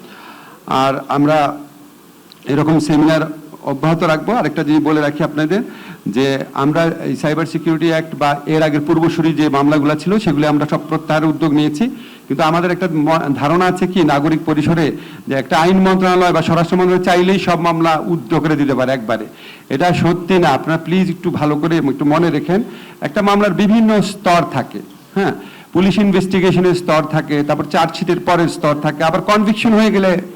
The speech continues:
অন্যরকম অবস্থা হয়। সব মামলা ইচ্ছা করলেই উইথড্র করা যায় না, এবং মামলা উইথড্র করার ক্ষেত্রে, অনেক ক্ষেত্রে, বিশেষ করে যেই মামলায় কনভিকশন হয়ে যায়, সেখানে যে কনভিক্টেড হয়েছে ওনার আবেদন ছাড়া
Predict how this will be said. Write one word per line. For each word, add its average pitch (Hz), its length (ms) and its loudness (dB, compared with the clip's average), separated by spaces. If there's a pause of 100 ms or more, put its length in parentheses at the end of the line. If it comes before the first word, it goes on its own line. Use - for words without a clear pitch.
(120)
অন্যরকম 185 340 4
অবস্থা 160 400 2
হয়। 131 200 0 (720)
সব 190 360 4
মামলা 208 480 4 (600)
ইচ্ছা 196 400 2
করলেই 190 460 2
উইথড্র 165 380 2
করা 151 240 2
যায় 131 220 0
না, 117 140 -2
এবং 131 180 0
মামলা 165 380 2
উইথড্র 170 340 2
করার 170 240 0
ক্ষেত্রে, 170 360 -2
অনেক 226 400 0
ক্ষেত্রে, 190 380 -2
বিশেষ 143 300 -2
করে 208 200 2
যেই 185 240 2
মামলায় 180 320 2
কনভিকশন 170 520 2
হয়ে 226 200 4
যায়, 127 220 0 (600)
সেখানে 214 580 0
যে 190 220 2
কনভিক্টেড 185 520 0
হয়েছে 208 280 2
ওনার 196 200 4 (180)
আবেদন 220 460 4
ছাড়া 185 380 4